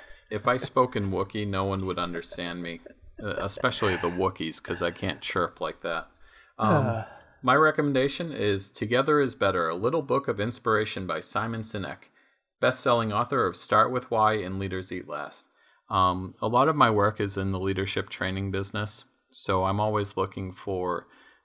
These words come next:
Speaker 1: ways to grow my knowledge within that space. That's why I recommended Naked Sales previously by my, two of my clients.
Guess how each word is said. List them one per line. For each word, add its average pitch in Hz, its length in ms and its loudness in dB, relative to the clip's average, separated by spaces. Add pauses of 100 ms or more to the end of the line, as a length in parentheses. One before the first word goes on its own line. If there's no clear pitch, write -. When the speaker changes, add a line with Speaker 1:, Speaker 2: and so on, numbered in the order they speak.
Speaker 1:
ways 98 360 0
to - 100 -6
grow 95 220 0
my 90 200 0
knowledge 90 640 -4
within 92 420 -4
that 85 200 -6
space. - 560 -4 (420)
That's 95 320 -2
why 92 360 0
I - 20 -2
recommended 90 720 -6
Naked 90 340 -4
Sales 87 440 -2
previously 90 720 -6
by 90 180 -4
my, 87 320 -6 (300)
two 104 160 -4
of 95 40 -4
my 92 140 -4
clients. 92 500 -4